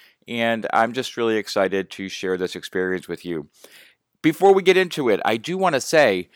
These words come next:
that there is still time to register for the True Nutrition group coaching I'm gonna be doing with Jonathan Shane, the Keto Road. That's right, Gormy is putting his feet into the waters of coaching and starting to get, you know,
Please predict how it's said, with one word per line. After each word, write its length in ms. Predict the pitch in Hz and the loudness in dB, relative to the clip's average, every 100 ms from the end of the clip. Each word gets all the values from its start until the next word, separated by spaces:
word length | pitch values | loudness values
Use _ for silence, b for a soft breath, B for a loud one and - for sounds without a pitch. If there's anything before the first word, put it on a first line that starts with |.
| b | b
that 140 | 120 104 | -10 0
there 160 | 143 | 0
is 260 | - 160 175 | 2 -2 -4
still 320 | - - 180 | -4 -2 -2
time 320 | - 143 135 | 2 2 2
to 100 | 127 | -2
register 460 | 117 110 104 - 107 | 0 0 0 -4 -6
for 120 | 113 | -6
the 120 | 98 | -8
True 340 | 95 - 151 151 | -8 -10 -8 -6
Nutrition 540 | 165 156 120 - 110 | -8 -6 -8 -6 -10
group 380 | 98 98 117 - | -8 -8 -8 -8
coaching 500 | - 98 - 95 90 | -2 -2 -2 -6 -4
I'm 180 | 62 95 | -4 -2
gonna 160 | 98 | -4
be 120 | 92 92 | -2 -2
doing 240 | 95 90 | -2 -2
with 120 | 90 | -4
Jonathan 380 | - 92 95 101 | 2 2 0 -6
Shane, 300 | - 92 90 | -6 -6 -6
the 80 | 85 | -8
Keto 300 | - 92 87 | -6 -4 -2
Road. 360 | 87 90 76 _ B B B | -2 -2 -4 _ B B B
That's 240 | 104 113 120 | 2 2 4
right, 340 | 107 110 - | 4 2 -4
Gormy 500 | 107 117 123 135 131 | -2 -2 0 -6 -6
is 300 | 110 113 107 - _ | -2 -2 -4 -14 _
putting 300 | - 139 139 | -8 -6 -6
his 180 | 135 120 | -8 -10
feet 280 | - 131 123 | -10 -8 -8
into 200 | 113 113 | -10 -8
the 100 | 110 | -8
waters 580 | 101 104 104 101 95 - | 0 2 2 0 -4 -6
of 220 | 98 92 | -8 -8
coaching 580 | - 127 - 95 87 85 b b b _ | -4 -4 -2 -6 -6 -14 b b b _
and 500 | 101 104 101 98 95 - | -6 -2 -2 -4 -10 -14
starting 340 | - - 120 120 | -8 -2 -2 -4
to 100 | 113 | -8
get, 460 | 95 117 113 - _ - | 0 2 0 -6 _ -10
you 140 | 110 | -6
know, 320 | 110 107 107 | -4 -4 -8